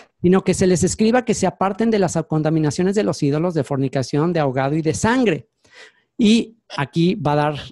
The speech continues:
eh, el, la base de por qué, que empiecen con estos cuatro. Dice, "Porque Moisés, desde tiempos antiguos, tiene en cada ciudad quien lo predique en las sinagogas donde es leído cada día de reposo". Entonces,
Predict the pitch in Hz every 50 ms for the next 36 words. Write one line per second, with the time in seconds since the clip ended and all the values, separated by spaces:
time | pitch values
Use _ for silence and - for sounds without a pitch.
0 | - - - 127 120 120 117 110 113 113 - - - 196 135 123 117 117 117 113
1 | 120 214 - 135 127 123 120 123 139 139 - 160 151 135 - 120 110 107 - 120
2 | 113 - 139 117 113 - - 139 120 151 143 127 139 139 147 - - 190 - -
3 | 202 185 175 - 160 175 190 156 139 - 147 131 - 151 143 143 - 151 151 156
4 | 160 165 170 - - - - 233 208 208 240 247 - - - _ _ - - -
5 | - - _ - 147 175 156 165 175 - - 202 220 226 240 262 233 247 233 214
6 | - 208 190 175 185 185 - - 202 196 208 214 208 196 - 196 190 202 208 196
7 | - 185 165 170 180 - - 196 196 208 208 202 - - 175 165 160 175 190 190
8 | - 208 208 208 180 - - 170 156 151 147 135 143 147 170 190 175 160 156 147
9 | 151 160 175 175 208 196 180 180 180 190 190 - 196 190 196 202 185 208 208 208
10 | 226 220 226 240 240 - - 381 392 311 - 190 160 170 180 185 262 277 302 285
11 | 269 226 - -